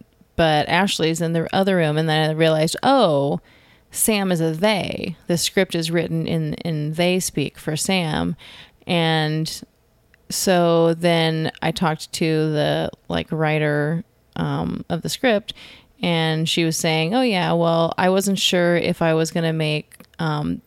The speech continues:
the character Sam a boy or a girl." And then I thought, "I, I don't know. Like, let's just leave it up to, um, I'll just, I'll just they it, and we'll just kinda see."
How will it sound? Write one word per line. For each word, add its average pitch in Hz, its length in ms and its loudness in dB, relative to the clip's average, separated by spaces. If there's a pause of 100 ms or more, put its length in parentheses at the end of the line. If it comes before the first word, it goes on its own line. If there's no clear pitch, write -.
the 165 100 -2
character 156 360 -4
Sam 156 540 -4
a 170 120 -4
boy 160 580 0 (140)
or 156 320 -4
a - 100 -8
girl." 190 640 2 (320)
And 180 120 0
then 175 100 0
I 180 100 0
thought, 175 500 0 (560)
"I, 262 420 2
I 302 40 0
don't 330 180 0
know. 156 680 0 (140)
Like, 208 240 -2
let's 220 200 -2
just - 280 -4
leave 196 540 -2
it 196 180 0 (220)
up 190 220 -4
to, 175 300 0 (1040)
um, 165 540 -2 (420)
I'll 190 120 2
just, 170 260 -2
I'll 165 120 2
just 170 240 -2
they 175 320 2
it, - 140 -8 (300)
and 180 100 2
we'll 170 100 4
just 165 120 -6
kinda 170 180 -2
see." 180 480 0